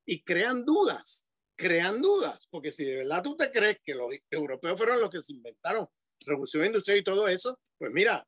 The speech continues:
eh, y que, y que ellos fueron los que originaron todos esos conocimientos y todo eso, es una gran mentira. Eh, eh, y si uno se cree eso, uno todavía sigue siendo preso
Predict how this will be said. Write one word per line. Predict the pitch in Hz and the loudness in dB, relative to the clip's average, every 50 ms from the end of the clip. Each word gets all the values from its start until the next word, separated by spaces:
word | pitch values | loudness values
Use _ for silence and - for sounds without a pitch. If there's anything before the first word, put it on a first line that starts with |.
| _ _ | _ _
eh, | - 156 156 151 - | 0 0 0 0 0
y | - 170 160 | -2 -4 -2
que, | - 175 160 151 143 147 - - | 0 2 4 4 2 2 -2 -6
y | 156 143 | -12 -10
que | _ 147 147 | _ -4 -2
ellos | 147 190 196 | 0 0 0
fueron | - 196 196 208 233 226 | 2 2 2 4 4 4
los | 202 185 - - _ | 2 2 0 -4 _
que | - 160 143 131 117 - _ _ _ | -2 0 0 0 -4 -8 _ _ _
originaron | - - 165 165 160 147 147 143 143 151 165 185 214 214 202 | -2 2 4 4 4 2 0 0 0 0 2 2 2 0 -2
todos | - - 170 175 175 180 | -4 -4 -2 0 0 0
esos | 180 - 196 180 _ | 0 -2 -6 -10 _
conocimientos | - 185 175 180 175 - 170 170 180 175 156 156 | -8 -8 -8 -8 -6 -6 -4 -4 -4 -4 -4 -4
y | |
todo | 139 147 | -4 -4
eso, | 185 202 214 - | -6 -6 -8 -12
es | - - | -14 -16
una | 107 110 143 | -14 -12 -10
gran | 135 143 170 185 202 | -6 -4 -4 -4 -2
mentira. | 247 254 196 - - _ - 208 320 370 - - - _ _ _ _ _ - | -2 -4 -4 -4 -6 _ -6 -4 -2 -4 -4 -6 -10 _ _ _ _ _ -2
Eh, | - 147 147 139 131 135 147 - - | 2 2 4 4 2 0 -2 -4 -6
eh, | 147 147 135 123 117 - _ _ _ | -6 -6 -6 -6 -10 -14 _ _ _
y | - 139 | -8 -4
si | - - 147 | -2 0 2
uno | 143 185 | 2 2
se | 196 - 208 | 2 0 0
cree | 196 240 233 233 226 233 | 2 4 6 6 6 6
eso, | 226 - 269 302 294 - | 4 2 0 -2 0 0
uno | 196 190 214 202 | 0 0 0 0
todavía | 220 214 214 208 202 226 247 220 - | 0 0 2 4 4 4 4 2 -2
sigue | - - 185 202 214 202 | -6 -2 0 2 2 2
siendo | - 214 220 226 233 220 - | 2 -2 0 2 0 0 0
preso | - 196 202 208 196 - - 254 262 262 | 0 0 0 0 -2 -2 -4 -6 -6 -8